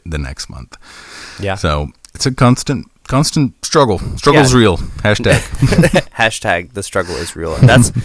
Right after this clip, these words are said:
Speaker 2: that's what I do on, on the reg, is I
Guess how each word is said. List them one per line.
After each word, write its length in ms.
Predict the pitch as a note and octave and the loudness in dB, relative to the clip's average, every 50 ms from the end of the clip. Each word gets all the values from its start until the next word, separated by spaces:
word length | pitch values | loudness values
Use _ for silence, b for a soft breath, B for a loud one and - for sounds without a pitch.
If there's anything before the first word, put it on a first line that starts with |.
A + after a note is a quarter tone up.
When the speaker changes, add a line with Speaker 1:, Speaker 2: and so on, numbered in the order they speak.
| - - - - | -8 -12 -4 -2
Speaker 2:
that's 180 | F3 G3 - | -2 0 2
what 80 | A#3+ F3+ | 4 4
I 80 | D3 | 4
do 280 | A#2 G2+ A2 G#2+ G#2+ G#2 | 4 2 0 0 0 0
on, 480 | G2+ G2 F#2+ F#2+ F#2+ F#2 F2+ F2+ F2+ - _ - | 0 0 -2 -2 -4 -6 -8 -8 -10 -10 _ -6
on 420 | F#2 F#2 F2+ F2+ F2 E2+ E2+ F2 - _ _ _ _ | -4 -4 -4 -6 -8 -10 -12 -14 -16 _ _ _ _
the 220 | F2+ F#2 - F#2+ | -18 -12 -10 -10
reg, 760 | F2 E2 E2 D#2 E2 E2+ F2 F#2+ A2 C3 G#2 E2+ E2+ F2 E2 | -10 -10 -14 -16 -16 -8 -6 -4 -2 -2 -2 -2 -4 -6 -8
is 380 | - D#2+ F2 E2+ E2 E2 E2 E2+ | -8 -8 -8 -8 -8 -8 -10 -10
I 640 | - - - E2 E2 E2 E2+ E2+ E2+ E2+ E2 E2 | -10 -8 -6 -6 -4 -4 -4 -6 -8 -8 -10 -12